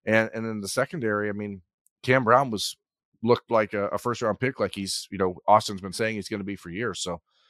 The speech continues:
I, I think that the defense did not get enough run for what they did because people are focused on the inefficiency of the offense.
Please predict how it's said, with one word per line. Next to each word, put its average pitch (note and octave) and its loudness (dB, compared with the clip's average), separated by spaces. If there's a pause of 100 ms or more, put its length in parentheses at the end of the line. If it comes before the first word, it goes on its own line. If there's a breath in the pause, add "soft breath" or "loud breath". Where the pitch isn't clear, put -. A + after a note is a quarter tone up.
(300)
I, G#2 6
I G#2 4
think C3 0
that A2 0
the G2 -4
defense A2 -2
did G2+ -2
not G#2+ 0
get A2 -4
enough G2+ -6 (320)
run F2+ 4
for F#2 -2
what G2 0
they F2 -4
did G2 -2
because F#2 -10
people G2+ -2
are F2+ 2
focused G2 -2
on F2 -2
the F2+ -10
inefficiency F#2 -8
of D#2 -6
the D#2 -2
offense. - 0